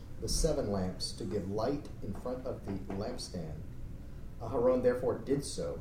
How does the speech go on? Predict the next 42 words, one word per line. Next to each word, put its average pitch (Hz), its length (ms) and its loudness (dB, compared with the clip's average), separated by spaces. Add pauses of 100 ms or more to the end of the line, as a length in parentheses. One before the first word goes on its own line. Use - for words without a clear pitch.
(120)
He 98 60 -4
mounted 113 420 0
its 147 200 -2
lamps 82 420 -2
in 90 200 -6
front 160 200 2
of 165 80 0
the 131 60 -4
lampstand, 82 560 -2
just 135 240 -2 (160)
as 92 360 -2
Adonai 85 480 -4
had 90 180 -6
commanded 90 460 -2 (120)
Moshe. 82 320 -6 (640)
And 110 140 -4
this 165 260 8
was 123 220 4
the - 100 0
workmanship 151 800 0
of 92 120 -4
the 85 60 -2
lampstand, 98 680 0 (120)
hammered 135 440 -2 (100)
work 110 280 -4
of 113 180 -6
gold, 80 340 -2 (400)
from 92 160 0
its 90 200 -2
base 135 380 2
to - 120 -4
its - 120 -2
flowers. 85 500 -2
It 87 60 -4
was 85 120 -4
hammered 127 380 -2
work, 80 200 -2 (140)
according 113 240 -4
to - 100 -6
the - 120 -8
pattern 90 400 -2 (640)
which 95 160 -6